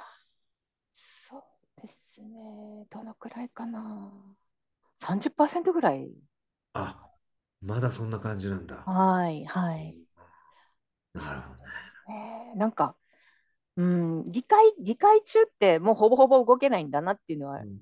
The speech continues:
Speaker 1: 理解したんですよ。<laughs>
Speaker 2: あ、それも議会が始まってみて？てかやってみて？
Speaker 1: そう、そうです。うん。
Speaker 2: ああ。
Speaker 1: ただ、こ-、この日、こういう時は午前中で終わる。こんな時は三
Speaker 2: はい。
Speaker 1: 時まで終わる。でも、
Speaker 2: うん。
Speaker 1: 九月って多分決算が入るから、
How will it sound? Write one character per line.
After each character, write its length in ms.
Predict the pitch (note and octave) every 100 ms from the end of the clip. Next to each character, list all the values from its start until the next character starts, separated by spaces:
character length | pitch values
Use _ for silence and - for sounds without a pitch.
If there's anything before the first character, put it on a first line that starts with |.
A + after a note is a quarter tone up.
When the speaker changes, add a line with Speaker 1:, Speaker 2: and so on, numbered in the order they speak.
| -
Speaker 1:
理 80 | E3
解 160 | D3 B2+
し 80 |
た 100 | -
ん 20 | B2
で 80 |
す 100 | -
よ。 100 | - -
<laughs> 440 | - A#3 _ - -
Speaker 2:
あ、 180 | A#2+
そ 140 | - G3+
れ 80 | A3
も 280 | G#3 G3+
議 140 | G3 A3+
会 160 | A3+
が 80 | F#3
始 180 | F3 F#3
ま 100 | G3
っ 80 | F#3+
て 60 |
み 140 | F3 F3
て？ 260 | G#2+ C#3+ -
て 80 | C3+
か 80 | B2+
や 140 | C3+
っ 40 | C#3
て 60 |
み 60 | E3+
て？ 80 | C#4+
Speaker 1:
そ 120 | A#3+
う、 40 |
そ 180 | A#3 B3+
う 20 | A3
で 60 |
す。 100 | F#3
う 40 | E3+
ん。 180 | F3 D3+
Speaker 2:
あ 560 | A2 C#3+ F#3+ G#3 -
あ。 40 | -
Speaker 1:
た 100 | E4
だ、 320 | E4 C#4 - - - -
こ-、 160 | - -
こ 120 | D#4
の 100 | F4
日、 240 | F4+ D#4+ -
こ 180 | - E4
う 80 | E4+
い 60 |
う 60 | F4
時 260 | F4 F#4 F#4
は 100 | B3
午 160 | G#3
前 220 | F#3+ F#3
中 180 | E3 F3
で 120 | E3+
終 240 | D#3+ D#3+ D#3
わ 60 |
る。 100 | D#3 - _ _
こ 140 | - F4
ん 80 | F4+
な 100 | F4
時 220 | F4 F4+
は 120 | A#3+
三 220 | - G#3+
Speaker 2:
は 40 | F#3+
い。 20 |
Speaker 1:
時 80 | D#3+
ま 140 | D#3
で 80 | D3
終 240 | C#3 D3
わ 60 | D3
る。 60 |
で 80 | F#3
も、 100 | A#3+
Speaker 2:
う 20 |
ん。 20 | -
Speaker 1:
九 120 | C#4+
月 200 | C#4 F#3+
っ 40 |
て 120 | F3
多 100 | E3+
分 100 | E3 -
決 180 | A3
算 160 | - D3+
が 80 | E3+
入 160 | F3
る 80 | D#3
か 140 | - D3
ら、 220 | F3